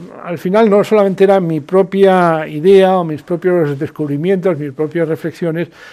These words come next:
sino que conseguí coordinar un grupo de unos veinte, treinta personas, casi todos ellos profesores de universidad, la, la mayor parte de filósofos, pero también científicos y de otras profesiones.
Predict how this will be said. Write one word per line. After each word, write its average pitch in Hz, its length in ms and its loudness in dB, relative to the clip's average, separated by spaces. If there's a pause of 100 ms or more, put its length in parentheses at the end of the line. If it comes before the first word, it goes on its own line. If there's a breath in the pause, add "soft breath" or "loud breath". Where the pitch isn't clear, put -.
(100)
sino 190 400 -4
que 185 120 -6
conseguí 180 1000 -8
coordinar 165 560 -2
un 180 160 -6
grupo 180 460 -2
de 147 340 -10
unos 151 720 -20
veinte, 175 280 -6
treinta 175 280 -6
personas, 175 480 -10 (340)
casi - 220 -20
todos 156 240 -6
ellos 156 200 -4
profesores 139 380 -4
de 139 60 -4
universidad, 147 540 -2 (960 loud breath)
la, 156 100 -4
la 170 240 -6
mayor 156 180 2
parte 165 260 -2
de 160 60 0
filósofos, 180 520 -2
pero 151 160 -6
también 143 320 -8
científicos 175 680 -8
y 147 60 -8
de 139 160 -6
otras 139 340 -8
profesiones. 165 580 -6